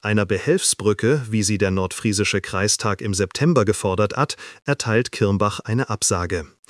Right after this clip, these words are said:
Eine Vollsperrung ist offensichtlich unumgänglich. Ich kann Ihnen aber noch nicht sagen, wie lange sie dauern wird. Das ist kein böser Wille von mir.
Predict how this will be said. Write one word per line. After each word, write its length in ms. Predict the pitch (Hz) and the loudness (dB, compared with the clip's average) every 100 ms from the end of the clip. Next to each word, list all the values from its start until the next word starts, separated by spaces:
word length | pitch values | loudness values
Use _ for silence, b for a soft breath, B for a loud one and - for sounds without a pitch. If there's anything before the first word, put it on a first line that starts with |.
| B B B - | B B B 0
Eine 200 | 131 135 | 2 2
Vollsperrung 680 | 165 202 - 113 107 127 | 2 2 2 0 2 2
ist 300 | 135 123 - | 2 -2 -2
offensichtlich 720 | 110 - 117 104 - 120 113 - | -4 0 0 0 -2 -4 -2 -2
unumgänglich. 840 | 113 113 131 117 92 78 - - _ B B B B | 0 2 2 2 0 -4 -8 -14 _ B B B B
Ich 180 | 123 - | -4 0
kann 180 | 123 147 | 0 2
Ihnen 260 | 156 165 | 4 2
aber 200 | 131 120 | 2 2
noch 180 | 113 101 | 2 2
nicht 280 | 113 - - | 0 0 0
sagen, 400 | 113 113 127 113 | 2 4 2 2
wie 100 | 131 | 2
lange 300 | 110 202 151 | 4 4 4
sie 160 | 98 | 2
dauern 320 | 90 90 87 90 | 0 0 -2 -2
wird. 320 | 82 - - _ B B | -4 -6 -14 _ B B
Das 160 | - 113 | 0 2
ist 200 | 143 - | 2 0
kein 240 | 135 165 | 2 4
böser 320 | 123 123 120 117 | 4 4 4 4
Wille 180 | 180 | 2
von 220 | 123 107 98 | 2 2 2
mir. 300 | 98 85 | 0 -2